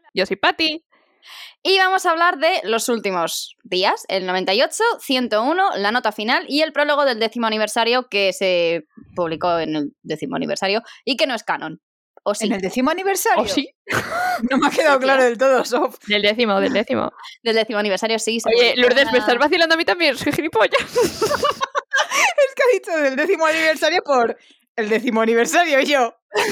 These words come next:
Speaker 1: Maravilloso.
Speaker 3: Gracioso.
Speaker 2: <laughs> De nada. Ay,
Speaker 1: En
Speaker 2: pues
Speaker 1: fin.
Speaker 2: sí, eso es de lo
Speaker 3: Un
Speaker 2: que vamos a
Speaker 3: giro
Speaker 2: hablar.
Speaker 3: inesperado de, eh, por el décimo aniversario después de veinte años o algo así.
Speaker 2: <laughs> No, hombre, no.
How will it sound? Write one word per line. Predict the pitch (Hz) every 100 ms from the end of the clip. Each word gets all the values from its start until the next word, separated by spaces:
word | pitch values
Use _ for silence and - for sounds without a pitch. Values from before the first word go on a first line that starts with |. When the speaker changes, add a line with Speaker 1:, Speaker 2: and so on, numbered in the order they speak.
| 262
Speaker 1:
Maravilloso. | 240 247 240 247 -
Speaker 3:
Gracioso. | 262 269 - - - - 719 - -
Speaker 2:
<laughs> | 571 740 339 277
De | 285
nada. | 294 294 254 311 277 - 285 349 - - - - - - 302 - _
Ay, | - 247 220
Speaker 1:
En | 262
Speaker 2:
pues | 247 220
Speaker 1:
fin. | 247
Speaker 2:
sí, | 214 - -
eso | 254 247
es | 262
de |
lo | 254
Speaker 3:
Un |
Speaker 2:
que | 233
vamos | 220
a | 226
Speaker 3:
giro | 185
Speaker 2:
hablar. | 175 - _ 233
Speaker 3:
inesperado | 226 - 214 214 208
de, | 214 208 196
eh, | 202 214
por | 220
el | 208
décimo | 247 311 311
aniversario | 302 294 277 302 294
después | 247 240 247
de | 254
veinte | 254 233 226
años | 226 226 247 226
o |
algo | 202 202
así. | - 202 _ _ _ _
Speaker 2:
<laughs> | 311 294 269
No, | 254
hombre, | 247 247
no. | 254